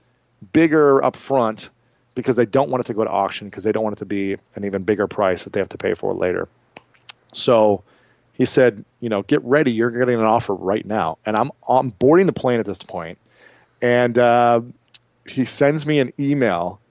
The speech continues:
that's an offer from, from my, my publisher that I chose. That's Rodale. And, and Penguin was going to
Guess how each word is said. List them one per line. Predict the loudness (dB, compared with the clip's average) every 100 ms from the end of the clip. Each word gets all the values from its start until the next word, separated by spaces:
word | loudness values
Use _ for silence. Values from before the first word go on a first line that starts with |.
| _ _ -4
that's | -2 0
an | 0
offer | 0 0 -4 -8
from, | -8 -4 -4 -4 -12
from | -10 -8 -8 _ _ -6
my, | -6 _ -10
my | -8
publisher | -2 -2 -2 -2
that | -2
I | -2
chose. | 0 0 0 -8
That's | -12
Rodale. | -4 -2 2 2 2 -2
And, | -8 -10
and | -14 -12
Penguin | -4 -2 -2 -4
was | -6 -8
going | -8 -8
to | -4 -4 -4